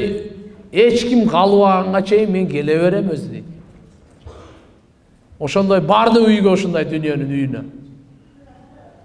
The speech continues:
А? Алла Таала эмне деп атат? «Вал анфус», жана жандарды бир аз азайтып сынайбыз, дейт.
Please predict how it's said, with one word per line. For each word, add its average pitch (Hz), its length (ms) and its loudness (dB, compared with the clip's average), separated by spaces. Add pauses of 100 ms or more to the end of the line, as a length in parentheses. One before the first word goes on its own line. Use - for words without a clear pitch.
(260)
А? 151 540 -6 (560)
Алла 160 240 0
Таала 185 220 2
эмне 190 140 2
деп 202 120 4
атат? - 800 -2
«Вал 151 260 0
анфус», 190 800 0 (720)
жана 156 320 -2
жандарды 170 600 0
бир 165 160 0
аз 165 120 0
азайтып 160 380 -4
сынайбыз, 170 440 -4
дейт. 120 160 -12